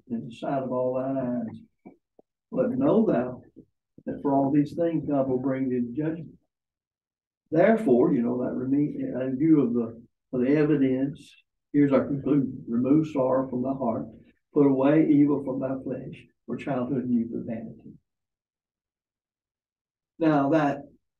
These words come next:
childhood and youth are vanity in the same way that any part of life is vanity if God's not in it. Because look what we're going to run into, and remember there are no chapters and verses in this.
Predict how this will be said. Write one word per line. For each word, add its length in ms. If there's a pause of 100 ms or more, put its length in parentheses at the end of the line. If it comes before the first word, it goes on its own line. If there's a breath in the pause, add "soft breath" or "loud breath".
(580)
childhood 520
and 140
youth 200
are 140
vanity 800 (100)
in 160
the 120
same 340
way 280
that 120
any 240
part 300
of 80
life 280
is 240
vanity 580 (540)
if 240
God's 380
not 180
in 140
it. 560
Because 360 (460)
look 300
what 180
we're 140
going 260
to 80
run 280
into, 640
and 140
remember 360
there 160
are 20
no 180
chapters 400
and 140
verses 280
in 140
this. 300